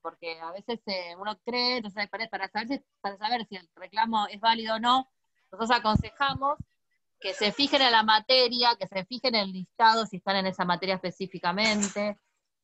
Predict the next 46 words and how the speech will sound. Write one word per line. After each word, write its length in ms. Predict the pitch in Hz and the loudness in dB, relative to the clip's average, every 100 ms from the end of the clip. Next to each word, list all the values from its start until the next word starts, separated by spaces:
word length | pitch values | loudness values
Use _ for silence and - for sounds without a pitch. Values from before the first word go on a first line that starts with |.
| _ | _
en 140 | 226 214 | -2 2
el 160 | 208 | 6
año 240 | 240 254 214 | 6 4 0
que 80 | |
se 80 | 190 | -2
anotaron, 560 | 180 180 233 226 214 208 | -2 2 4 6 6 2
de 60 | |
acuerdo 280 | 180 190 196 | 2 2 2
con, 260 | 190 175 175 _ | 0 -2 -6 _
con, 240 | 185 175 | -6 -4
con 220 | - 170 | -6 -6
el 100 | 170 | -4
año 180 | 180 202 | -4 -4
que 60 | 180 | -6
está 120 | 185 | -6
el 80 | 180 | -4
acto 260 | 180 185 | -4 -4
público 400 | 180 190 180 175 - | -4 -4 -2 -4 -4
funcionando, 760 | 170 170 180 233 220 208 196 202 | -6 -6 2 4 4 2 -2 0
todas 240 | 277 294 | 2 4
esas 180 | 302 - | 4 2
cuestiones 580 | 226 208 247 254 254 - | 0 -2 0 0 0 -2
tener 240 | 196 208 | -4 -2
en 140 | 214 | -6
cuenta, 500 | 196 226 226 240 254 - _ _ _ | -4 -4 0 2 2 0 _ _ _
porque 200 | - 185 | -8 -2
a 40 | 196 | -2
veces 180 | 214 220 | -2 -2
uno, 360 | 233 254 226 - | 2 4 4 0
obvio, 340 | - 214 160 - | -4 -4 -6 -10
se 60 | 151 | -12
equivoca, 380 | 185 220 170 | -6 -4 -4
como 220 | 156 156 151 | -8 -10 -2
todos, 340 | 220 190 170 | 2 4 2
y 100 | - | -2
a 20 | |
veces 160 | 196 208 | -2 0
también 180 | 240 208 | 0 0
se 80 | |
pueden 200 | 196 196 | 0 -2
equivocar, 460 | 185 185 190 208 226 - _ _ _ | -2 -2 2 2 2 -10 _ _ _
eh, 160 | 185 | -8
junta, 440 | 170 302 247 185 170 | -8 -6 -2 -2 -2
entonces 280 | 170 185 202 | -4 -8 -2
también, 500 | 180 185 208 220 214 | -2 0 -2 -2 -8
eh, 100 | - | -14